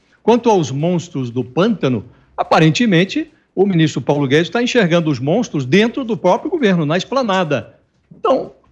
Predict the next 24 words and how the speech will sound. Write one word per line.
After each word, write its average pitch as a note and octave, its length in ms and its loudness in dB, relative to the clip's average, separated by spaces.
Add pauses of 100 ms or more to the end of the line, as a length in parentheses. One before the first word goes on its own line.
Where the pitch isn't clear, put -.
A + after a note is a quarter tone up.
cabe F3 260 4
ao D3+ 80 2
presidente C#3+ 540 -4
arbit-, F3 420 -2 (100)
arbitrar E3+ 540 2
esse G3+ 140 -2
conflito. A3+ 560 2 (420)
Se A3 140 0
tem G#3 200 4
monstro F#3+ 560 0
na D3+ 120 -2
área, F3+ 440 0 (300)
ele E3+ 120 -2
tem E3 120 -2
que - 80 -8
tirar G3 200 2
o C4+ 100 0
monstro, G#3+ 580 -2
ou F#3+ 140 0
tirar G3 280 2
quem B3 160 -6
está A3 240 -2
enxergando G#3+ 600 0
monstros F#3 520 -2